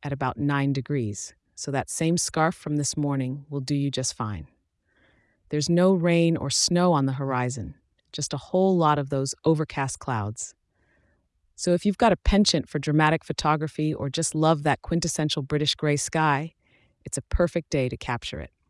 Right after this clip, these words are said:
As you settle into the night, the temperature's barely budging at about eight degrees,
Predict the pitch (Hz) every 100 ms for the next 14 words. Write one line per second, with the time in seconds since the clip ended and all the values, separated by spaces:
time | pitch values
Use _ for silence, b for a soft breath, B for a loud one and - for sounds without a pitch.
0 | _ _ _ _ _ _ _ _ _ _
1 | 143 147 147 - 202 220 208 185 160 160
2 | 196 233 _ _ _ _ _ 147 - 185
3 | 180 - 165 143 - 170 190 185 165 165
4 | 139 127 147 - 135 139 135 131 - 156
5 | - 143 147 135 120 -